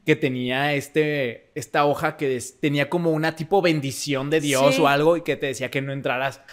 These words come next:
Speaker 1: a esa
Speaker 2: <laughs> Sí.
Speaker 1: habitación y nosotros de que, pues, ¿qué pasó aquí?
Speaker 2: Sí.
Speaker 1: Hubo un punto donde yo dije, el grito que escuchamos es porque tienen a alguien encerrado ahí arriba.
Speaker 2: <laughs>
Speaker 1: Hay alguien secuestrado ahí. Yo estaba pensando eso. Entonces,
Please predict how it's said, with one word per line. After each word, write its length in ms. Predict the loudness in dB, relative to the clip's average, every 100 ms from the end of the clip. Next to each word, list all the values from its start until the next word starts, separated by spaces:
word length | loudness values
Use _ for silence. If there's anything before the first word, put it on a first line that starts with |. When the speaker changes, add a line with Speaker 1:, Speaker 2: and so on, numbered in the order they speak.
| -6
Speaker 1:
a 120 | 2 4
esa 420 | 4 4 6 4
Speaker 2:
<laughs> 140 | 4
Sí. 100 | 6
Speaker 1:
habitación 600 | 8 8 8 8 8 8 8
y 80 |
nosotros 580 | 6 6 6 8 8 8
de 100 | 4
que, 120 | 4
pues, 200 | 4 4
¿qué 140 | 4 4
pasó 340 | 6 6 4
aquí? 300 | 0 -2 -2
Speaker 2:
Sí. 560 | 0 0 2 4 2 6
Speaker 1:
Hubo 180 | 6 8
un 160 | 6 6
punto 360 | 4 6 4 4
donde 180 | 4 4
yo 120 | 2
dije, 500 | 0 -4 -6 -8 _ _ -4
el 140 | -2 0
grito 260 | 0 -2
que 60 | -2
escuchamos 560 | -4 -4 -2 -4 -6 -8
es 100 | -10
porque 220 | -8 -8 -6
tienen 200 | -4 -2
a 40 |
alguien 180 | -2 -2
encerrado 340 | -2 -2 0
ahí 80 | 0
arriba. 340 | 0 0 -2 -2
Speaker 2:
<laughs> 100 | -2 -2 2 2 4 4
Speaker 1:
Hay 160 | 6
alguien 220 | 6 6
secuestrado 480 | 6 6 4 2 4
ahí. 220 | 4 2 -2
Yo 120 | 0
estaba 320 | 4 4 2
pensando 420 | 0 0 0 0 0
eso. 220 | 0 -6 -8 -8
Entonces, 260 | -2 0